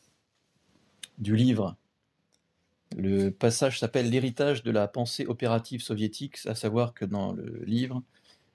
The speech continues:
vous allez avoir, euh, les éléments qui vont vous expliquer en quoi c'est une,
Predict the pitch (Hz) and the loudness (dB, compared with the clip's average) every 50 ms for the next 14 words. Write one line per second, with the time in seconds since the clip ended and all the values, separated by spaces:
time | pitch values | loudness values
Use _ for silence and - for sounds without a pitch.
0 | _ - - 101 104 107 104 101 101 104 104 110 117 120 117 117 107 98 98 - | _ -10 -8 -2 0 2 4 4 2 2 2 2 2 4 2 2 0 -4 -8 -14
1 | - _ _ - - 90 87 82 - - - - - - - _ - _ _ _ | -16 _ _ -16 -14 -12 -12 -12 -12 -14 -16 -18 -20 -20 -20 _ -20 _ _ _
2 | - - 101 101 104 101 113 107 113 113 120 127 127 120 - 101 107 107 104 107 | -16 -6 -4 -2 2 4 6 6 6 6 6 4 0 -2 -6 -6 -6 -4 -4 -4
3 | 110 - - - 117 - 127 113 107 110 117 - - 135 131 131 123 117 - - | -6 -8 -8 -14 -8 -2 -2 0 0 0 -2 0 2 4 4 4 2 0 -8 -10
4 | - 120 110 - - 104 101 | -10 -10 -10 -8 -6 -6 -6